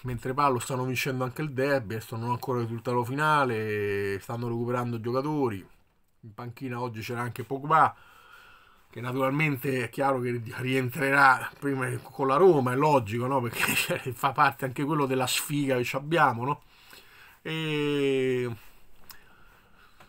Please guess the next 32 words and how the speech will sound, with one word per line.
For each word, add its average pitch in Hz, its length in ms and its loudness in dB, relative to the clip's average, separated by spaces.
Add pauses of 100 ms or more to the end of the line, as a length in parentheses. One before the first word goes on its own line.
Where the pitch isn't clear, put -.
(1120)
e - 280 -16
poi 160 160 2
c'è, 139 420 4
mi, 135 220 -2
credo 165 380 0
che 147 60 4
ci 143 160 -4
sia 147 360 6
un, 135 520 0
anche 151 240 -2
un 147 80 0
Roma-Sassuolo, 156 1120 2
che 131 100 -2
non 127 220 0
è 131 40 0
neanche 139 340 0
una 131 100 0
partita 123 460 -2
facilissima, 127 840 -4
e 123 140 -4
poi 139 240 0
c'è, 117 1160 -2
ci 113 120 -6
sarà 123 160 -4
il 131 120 -2
derby, 135 460 2
e - 920 -20
poi 135 140 -6
ci 117 120 -8
sono 127 240 -4
le 123 80 -4
partite 120 800 -2